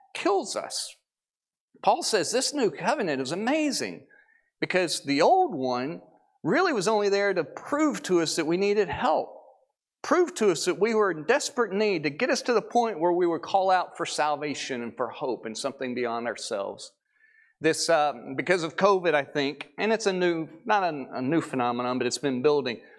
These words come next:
A lot of people are going outside and hiking these days in the Adirondacks and frankly all over the country, maybe all over the world, I don't know. And, uh, today, for a lot of people, you know, you, you hop online and you read a little article and like, "Oh, I can do that," you know, and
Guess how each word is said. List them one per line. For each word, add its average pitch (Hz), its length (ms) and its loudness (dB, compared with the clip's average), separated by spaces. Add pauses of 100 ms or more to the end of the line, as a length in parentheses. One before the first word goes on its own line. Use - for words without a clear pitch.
A 151 40 4
lot 254 200 6
of 208 60 -10
people 202 240 0
are 180 80 2
going 175 240 2
outside 156 440 2
and 120 120 -6
hiking 123 360 -4
these 107 200 -4
days 110 260 -2
in 120 80 -6
the 117 60 -2
Adirondacks 123 800 0
and 107 140 -8
frankly 135 300 0
all 131 140 2
over 123 160 -2
the 113 60 -4
country, 120 380 -4
maybe 123 240 0
all 117 100 2
over 110 140 -2
the 110 80 -2
world, 107 240 0
I 107 80 -2
don't 107 160 -8
know. 101 260 -6 (400)
And, 139 260 0
uh, 135 180 2
today, 196 440 2 (100)
for 170 100 -2
a 156 60 2
lot 180 160 4
of 185 80 -6
people, 165 320 -2
you 151 120 0
know, 151 80 0
you, 131 160 0 (400)
you 127 80 0
hop 190 240 4
online 190 680 2
and 151 140 -2
you 117 280 0
read 165 220 4
a 196 60 4
little 185 260 2 (100)
article 190 380 2
and 185 80 2
like, 202 160 2
"Oh, 311 260 6
I 247 120 2
can 208 180 -2
do 147 140 4
that," 123 360 2
you 156 140 0
know, 151 400 2
and 127 160 -2